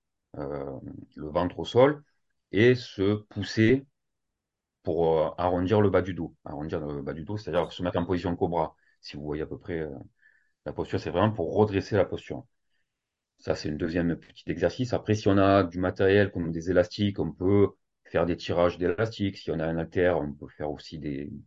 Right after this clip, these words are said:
plutôt des tirages, pas des poussées, hein, sinon la poussée, on va retravailler encore cette, euh, posture, euh, voûtée.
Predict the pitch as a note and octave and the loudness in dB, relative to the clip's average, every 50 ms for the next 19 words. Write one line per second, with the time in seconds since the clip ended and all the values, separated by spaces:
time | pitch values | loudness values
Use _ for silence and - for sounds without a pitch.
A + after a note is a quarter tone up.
0 | _ _ _ _ _ _ _ _ _ - - - - A#2 G#2 G2 F#2 - - A2 | _ _ _ _ _ _ _ _ _ -12 -6 0 0 2 2 2 0 2 2 2
1 | F2+ F2 E2+ - - - - D#2 D#2 E2 E2 - - E2 - A#2+ A#2 G#2+ G#2 G2+ | 4 4 2 0 -4 -6 -6 -4 -4 -4 -6 -10 -12 -10 -6 -4 -2 -2 -2 -2
2 | F#2+ - - D#2 D#2 D2+ D2 C#2+ C#2 - E2+ - - - - - - F2+ - - | -4 -8 -10 -10 -8 -8 -8 -10 -12 -14 -16 -16 -18 -18 -18 -16 -18 -16 -10 -8
3 | F2+ D#2+ D2+ C#2+ C2+ D2+ F2 E2+ - E2 D#2+ F2 E2 F2 F2 E2 D#2+ D#2+ - E2 | -8 -6 -6 -8 -6 -8 -8 -6 -4 -4 -2 -2 -2 -2 -2 -4 -2 0 -2 -2
4 | - - _ _ _ _ _ _ _ _ _ _ _ - - - D#2 - - - | -2 -4 _ _ _ _ _ _ _ _ _ _ _ -10 -6 -6 -6 -4 -2 0
5 | E2+ D#2+ D#2 D2+ D2 C#2+ - E2 D#2+ - - - - F#2+ E2 D#2+ D2 C#2+ C#2 C2 | 0 2 2 0 0 -2 -6 -8 -10 -10 -10 -8 -6 -4 -2 -2 -2 -4 -4 -6
6 | C2 C2 B1+ C2+ C#2+ D2 - - A2 A#2+ C3+ C3+ - | -6 -6 -8 -8 -10 -12 -4 0 2 2 2 2 -2